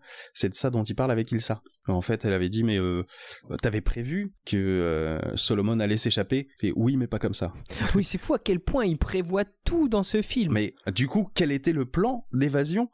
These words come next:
Speaker 1: prévu ? <laughs> Ça s'est mal passé
Speaker 2: Ouais,
Speaker 1: en
Speaker 2: ouais,
Speaker 1: improvisant,
Speaker 2: ouais.
Speaker 1: mais en improvisant, en retombant quand même bien, euh, sur nos pieds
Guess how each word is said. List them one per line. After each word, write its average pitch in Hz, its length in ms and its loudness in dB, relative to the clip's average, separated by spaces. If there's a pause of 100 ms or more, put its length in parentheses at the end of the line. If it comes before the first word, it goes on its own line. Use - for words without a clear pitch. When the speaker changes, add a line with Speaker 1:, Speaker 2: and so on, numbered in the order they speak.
(140)
Speaker 1:
prévu ? 170 480 2 (460)
<laughs> - 500 0
Ça 139 140 2
s'est 135 160 0
mal 175 220 2
passé 196 500 0 (200)
Speaker 2:
Ouais, 165 60 6
Speaker 1:
en 156 100 4
Speaker 2:
ouais, 156 80 4
Speaker 1:
improvisant, 151 640 0
Speaker 2:
ouais. 254 140 -6
Speaker 1:
mais 123 120 2
en 143 140 2
improvisant, 143 500 0
en 151 100 4
retombant 156 440 2
quand 180 160 0
même 175 180 2
bien, 165 240 2
euh, 165 200 0
sur 156 200 0
nos 147 140 2
pieds 165 260 0